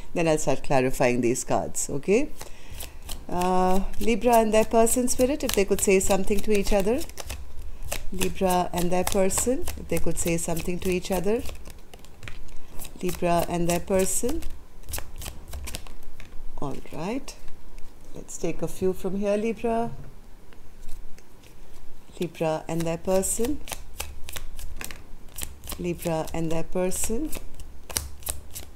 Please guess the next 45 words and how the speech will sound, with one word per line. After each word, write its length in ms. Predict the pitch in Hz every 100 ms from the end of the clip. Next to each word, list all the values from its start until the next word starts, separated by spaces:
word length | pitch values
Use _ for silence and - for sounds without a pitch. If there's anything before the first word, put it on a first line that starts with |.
| - - - - - - - - - - -
Libra 520 | 175 175 175 175 165 151
and 180 | 165 151
their 140 | 156
person. 680 | - 170 175 - - 240 302 -
Thank 460 | - - - -
you. 240 | 202 277 285 - - - - - 139 143
And 400 | 208 214 226 -
a 80 | -
couple 320 | - 151 -
from 240 | 151 156 156
here, 300 | 165 214 226
Libra. 380 | 220 202 220 220
If 120 | 220
any 140 | 202
of 100 | 240
you 60 | 254
are 40 |
looking 240 | 226 233 247
for 140 | 233
a 60 | 214
personal 460 | 233 226 - 240
reading, 460 | 208 214 202 262 381 - - -
my 200 | 180 180
email 320 | 180 175 175
is 160 | 170 -
in 80 | 170
the 80 |
description 560 | 180 190 - 240 - 233
box 280 | 196 190 -
below. 440 | 208 190 190 185 -
You 140 | 175
can 240 | 165 135 104
reach 260 | 104 -
me 120 | 117 107
there. 240 | - - - - - - - - -
All 160 | 277
right, 300 | 190 139 139
Libra, 360 | 170 170 185 190
good 260 | 175 196 196
to 80 | 208
go. 240 | 208 208
Let's 300 | 208 185 175
start 320 | - 180 180
your 140 | 196 180
reading. 520 | 190 185 196 208